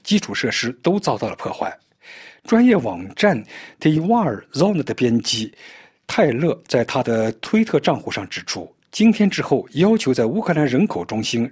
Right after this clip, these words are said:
周围安置西方防空系统的呼声将更大。但是巡航导弹，甚至对现代防空系统也是一个挑战。这些系统绝不是坚不可摧的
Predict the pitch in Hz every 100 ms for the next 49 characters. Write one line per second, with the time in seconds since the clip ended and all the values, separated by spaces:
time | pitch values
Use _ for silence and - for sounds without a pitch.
0 | - 202 151 143 190 220 160 - 214 -
1 | 185 165 120 160 160 151 220 151 92 -
2 | - 131 143 135 - 131 120 151 107 87
3 | - _ - - - - 147 127 - 131
4 | 220 147 165 - - 104 - - - -
5 | - 196 170 156 - 165 - 214 147 107
6 | 107 139 151 - 143 98 98 - 117 104
7 | 156 156 120 - 104 98 92 _ - -
8 | - 135 123 - 147 - 87 - - 107
9 | 165 170 - 120 - 190 175 160 - -
10 | - - 151 156 -